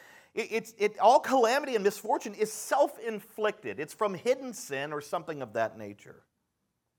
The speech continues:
We need to remember that their theology has zero category for righteous suffering. There's no such thing as righteous suffering in their theology, meaning the righteous people don't do anything wrong and they just suffer in life because life is hard. Life, there's cancer, there's these things.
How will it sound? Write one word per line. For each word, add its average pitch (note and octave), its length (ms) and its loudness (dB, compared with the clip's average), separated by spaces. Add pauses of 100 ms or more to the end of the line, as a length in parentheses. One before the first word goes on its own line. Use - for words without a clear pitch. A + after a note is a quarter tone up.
(880)
We D3+ 100 -4
need G#3 100 2
to G#3+ 80 2
remember F#3 340 4
that D3 140 0
their D#3 120 2
theology D3+ 560 2
has A2 400 -2
zero G3 400 6
category B2 800 0 (300)
for D3 180 0
righteous D#3 500 4
suffering. A#2+ 640 0 (840)
There's C3+ 120 -10
no A3+ 120 6
such A#3+ 240 -2
thing E3 320 -2
as B2 160 -6
righteous E3+ 500 0
suffering B2+ 640 -6
in C3 240 -8
their B2+ 160 -2
theology, A#2+ 640 2
meaning F3 260 -6
the C#3 120 -2
righteous G3+ 360 0
people C3 440 -6 (180)
don't C3+ 160 0
do B2 140 -4
anything D#3+ 340 -2
wrong A#2 220 0
and C#3+ 100 -6
they C#3 80 -4
just C#3+ 240 -6
suffer C#3 300 0
in C#3+ 60 -4
life A3 200 -2
because B2 240 -8
life C3 220 -2
is B2+ 100 -8
hard. E3 240 0
Life, A#2 180 0
there's D3 160 -6
cancer, G3+ 360 -4
there's C#3 180 -6
these F#3 180 -10
things. C4+ 380 -12